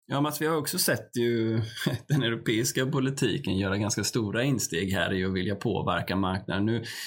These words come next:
verkar det som att marknadsliberalismen ändå har vunnit någon form av delseger här i form av att vi inte reglerar den europeiska marknaden med kapacitetsmarknader och annat. Men, eh,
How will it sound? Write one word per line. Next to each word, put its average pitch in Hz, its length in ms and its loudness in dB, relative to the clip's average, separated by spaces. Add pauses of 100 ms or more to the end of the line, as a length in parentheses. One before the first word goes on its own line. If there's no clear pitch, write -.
(100)
verkar 123 300 0
det 110 60 0
som 107 160 2
att 104 80 -2
marknadsliberalismen 110 1040 2
ändå 98 160 0
har 110 120 2
vunnit 123 260 2
någon 123 140 2
form 107 220 0
av 101 120 0
delseger 123 680 2
här 101 200 2
i 104 60 2
form 95 220 0
av 92 60 0
att - 80 -4
vi 107 40 2
inte 117 380 0
reglerar 101 540 2
den 101 100 0
europeiska 98 500 0
marknaden 95 460 0
med 101 120 -2
kapacitetsmarknader - 1000 -2
och - 100 -2
annat. 117 300 -4
Men, 113 140 2
eh, - 800 -8